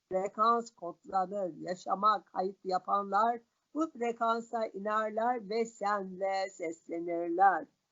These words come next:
Ulu bir Türkiye çalışması bunun için yapıldı. Değerli dünya, kucağındaki o yaşam biziz, unutma. Lokomotif olan dil ilmimizdir,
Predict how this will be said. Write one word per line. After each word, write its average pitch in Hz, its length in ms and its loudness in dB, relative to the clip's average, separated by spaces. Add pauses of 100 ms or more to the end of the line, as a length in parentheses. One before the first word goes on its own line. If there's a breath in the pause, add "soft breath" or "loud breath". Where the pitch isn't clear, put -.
(480)
Ulu 202 340 6
bir 190 220 2 (140)
Türkiye 180 480 -4
çalışması 175 800 0
bunun 196 280 2
için 185 260 2
yapıldı. 156 840 4 (720)
Değerli 208 540 10
dünya, 165 520 -4 (520)
kucağındaki 226 800 4
o 202 180 -2
yaşam 196 640 0 (160)
biziz, 151 720 -10
unutma. 165 680 -2 (560)
Lokomotif 240 680 4
olan 208 460 -2 (100)
dil 196 320 -10 (120)
ilmimizdir, 196 1000 -2